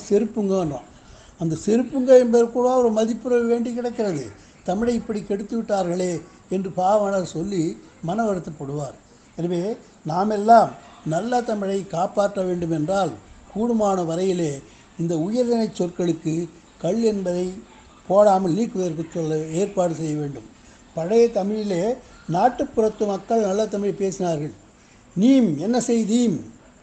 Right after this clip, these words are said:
என்று பேசுவார்களாம் தென்பாண்டு நாட்டிலே. எனவே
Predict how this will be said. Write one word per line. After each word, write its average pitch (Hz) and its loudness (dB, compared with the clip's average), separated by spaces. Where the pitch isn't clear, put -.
என்று 220 -2
பேசுவார்களாம் 180 -2
தென்பாண்டு 170 -2
நாட்டிலே. 151 -6
எனவே 202 2